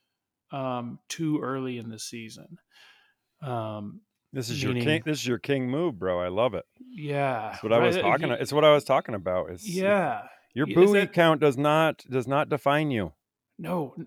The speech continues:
Speaker 1: nor
Speaker 2: Not,
Speaker 1: does it def-,
Speaker 2: not
Speaker 1: nor
Speaker 2: every
Speaker 1: d-,
Speaker 2: day.
Speaker 1: Yeah, and nor does it f-, d-, does it define the, the, the, the quality of your skiing day to day. I mean, ultimately, like, not, you know, not fooling anybody. Ultimately, it's comes down to numbers. This is a numbers game. But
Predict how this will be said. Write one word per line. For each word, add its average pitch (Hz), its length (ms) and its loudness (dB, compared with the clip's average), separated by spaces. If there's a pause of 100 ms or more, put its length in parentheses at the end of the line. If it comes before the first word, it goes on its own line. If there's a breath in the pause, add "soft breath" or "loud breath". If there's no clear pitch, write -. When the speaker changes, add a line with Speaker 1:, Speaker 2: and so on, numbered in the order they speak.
Speaker 1:
nor 202 200 8
Speaker 2:
Not, 240 160 10
Speaker 1:
does 220 120 4
it 214 80 0
def-, - 80 4
Speaker 2:
not 156 200 8
Speaker 1:
nor 160 60 12
Speaker 2:
every 160 200 8
Speaker 1:
d-, 117 60 2
Speaker 2:
day. 127 480 8
Speaker 1:
Yeah, 208 440 6
and 185 220 4
nor 233 140 4
does 233 100 0
it 226 60 4
f-, - 160 -4 (100)
d-, 185 160 2
does 180 260 -4
it 170 120 -2
define 175 360 -2
the, 160 180 -4
the, 151 300 -6
the, 139 300 -8
the 139 140 -10
quality 165 600 -2
of 151 160 -6
your 143 140 -6
skiing 170 600 -4
day 143 240 0
to 127 120 -4
day. 117 280 -6
I 131 100 -4
mean, 147 140 -6
ultimately, 156 720 0 (120)
like, 135 180 -12
not, 147 220 -4 (680 soft breath)
you 147 80 -18
know, 127 80 -10
not 143 220 -4
fooling 175 360 0
anybody. 143 400 0
Ultimately, 156 560 2
it's - 340 -4
comes 139 260 -8
down 160 280 0
to 156 80 2
numbers. 147 420 2
This 135 140 -4
is 135 80 -8
a 147 80 -4
numbers 143 340 -4
game. 120 240 -12
But 151 300 2